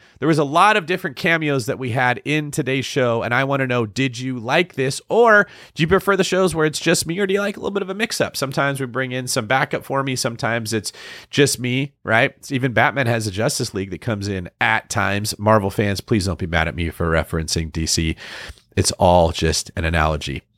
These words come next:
Lastly, please subscribe to our YouTube channel. Just hit that little subscribe button and then leave me a comment telling me what you thought about the show. What would make it better?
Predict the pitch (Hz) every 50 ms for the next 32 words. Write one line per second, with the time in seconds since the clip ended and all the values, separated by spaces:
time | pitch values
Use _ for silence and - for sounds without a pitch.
0 | _ - - - - _ _ _ _ _ _ - - 185 196 - - 147 139 107
1 | 85 - - 233 254 254 240 208 - - - - 151 120 - - 139 147 160 160
2 | 139 - 156 135 127 120 120 127 123 - 120 104 - 113 101 92 80 71 - _
3 | - 147 135 - - 165 - - 165 165 170 160 160 - - 135 - - - 139
4 | 151 143 131 151 143 101 101 135 131 117 110 113 131 139 139 147 139 123 - -
5 | 135 139 131 - - - 131 127 127 117 110 87 - - 107 131 127 - 120 135
6 | 135 - 117 117 127 123 120 123 120 - 107 - - - 104 90 - - - -
7 | - - 226 233 233 247 240 208 233 170 - 202 196 151 110